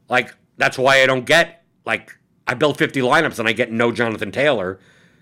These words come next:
'cause I'm looking for a certain ownership range, and it's like, well, I'm gonna give you Keyshawn Vaughn and An-, Antonio Gibson and Cooper Kupp, 'cause that has a higher projection for X ownership than Jonathan Taylor plus,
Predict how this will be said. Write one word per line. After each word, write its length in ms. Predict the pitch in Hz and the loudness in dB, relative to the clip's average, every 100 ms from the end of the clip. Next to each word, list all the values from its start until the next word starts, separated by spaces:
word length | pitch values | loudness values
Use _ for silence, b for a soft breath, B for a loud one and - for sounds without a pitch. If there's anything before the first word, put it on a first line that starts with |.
| b | b
'cause 100 | 123 | -4
I'm 120 | 135 | 0
looking 220 | 147 127 | 0 -2
for 120 | 123 135 | -2 -2
a 40 | |
certain 300 | - 139 131 | 0 -2 2
ownership 440 | 143 185 147 135 | 2 2 0 -4
range, 480 | 117 117 113 123 104 - | -2 0 0 -4 -6 -2
and 440 | 113 110 110 104 b b b b b | 0 0 -4 -10 b b b b b
it's 180 | 113 123 | -6 0
like, 200 | 113 107 | 0 2
well, 180 | 120 120 | 2 2
I'm 80 | |
gonna 120 | 135 131 | 2 0
give 120 | 131 | 0
you 80 | 131 | -2
Keyshawn 480 | 131 135 123 139 127 | -2 -2 0 0 0
Vaughn 320 | 113 127 127 | 0 0 0
and 100 | 123 | 0
An-, 200 | 117 123 120 | 0 -2 -4
Antonio 380 | 117 120 120 113 | -4 -2 0 -2
Gibson 360 | 135 123 127 | -4 -4 -6
and 100 | 113 | -6
Cooper 260 | 107 113 117 | -4 -4 -4
Kupp, 380 | 143 160 - b b b b b | 0 0 -2 b b b b b
'cause 140 | - 110 | -10 -2
that 300 | 131 131 _ - | -2 -2 _ -10
has 220 | - 156 | -4 -2
a 60 | 151 | -2
higher 480 | - 175 185 196 190 | 0 2 4 2 0
projection 680 | 165 139 151 180 - 139 | -2 0 0 0 -4 -8
for 200 | - 135 - | -6 -6 -4
X 260 | 147 - | -4 -2
ownership 640 | 151 175 180 - 120 117 - b b b b | -2 0 -2 -2 -2 -2 -8 b b b b
than 180 | 135 123 | -4 0
Jonathan 460 | 151 156 160 147 | 2 2 0 -2
Taylor 420 | 139 180 180 143 | 0 2 4 0
plus, 540 | 120 - 135 131 - | -2 0 0 0 -6